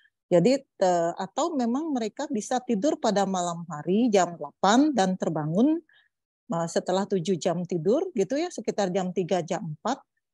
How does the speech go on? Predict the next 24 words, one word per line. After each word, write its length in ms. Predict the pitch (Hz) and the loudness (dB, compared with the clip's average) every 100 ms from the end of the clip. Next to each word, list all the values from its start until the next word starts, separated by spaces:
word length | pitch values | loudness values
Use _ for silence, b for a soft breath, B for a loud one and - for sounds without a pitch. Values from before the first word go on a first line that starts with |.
| _ _ _ | _ _ _
dan 240 | 208 269 285 | 2 4 4
mereka 240 | 226 262 | 2 2
merasa 400 | 277 240 220 254 | 0 0 -2 -4
tidak 320 | 247 202 151 | -4 -2 -2
bisa 320 | 185 190 185 | -4 -6 -6
tidur 320 | 180 190 175 190 | -2 0 2 0
kembali 480 | 202 175 170 165 | 0 2 2 2
itu 160 | 165 269 | 0 0
oleh 160 | 254 226 | 0 0
karena 400 | 208 190 233 294 - _ _ _ _ | -2 -2 -2 -4 -8 _ _ _ _
ada 160 | 190 190 | 0 2
gangguan 400 | 190 196 196 202 | 2 0 0 0
tidur, 400 | 285 247 240 240 | 0 0 0 0
padahal 400 | 202 170 170 254 | -6 -6 -6 -6
kalau 240 | - 190 | -2 0
dilihat 400 | 185 180 180 226 - | 0 -2 -4 -6 0
dari 240 | 185 185 | 2 2
jumlahnya 720 | 165 170 165 160 165 185 262 330 - _ _ - | 2 -2 -2 -4 -2 0 0 -2 -10 _ _ -2
sebenarnya 640 | 202 180 170 175 226 311 | 2 4 4 2 2 0
sudah 240 | 240 170 | -2 -2
cukup 480 | 160 254 - 220 - | -2 -6 -2 -4 -2
gitu, 240 | 175 - 160 | -6 -4 -4
hanya 240 | 185 220 269 | -2 -2 -2
mereka 480 | 214 185 - 254 | -2 -4 -2 -2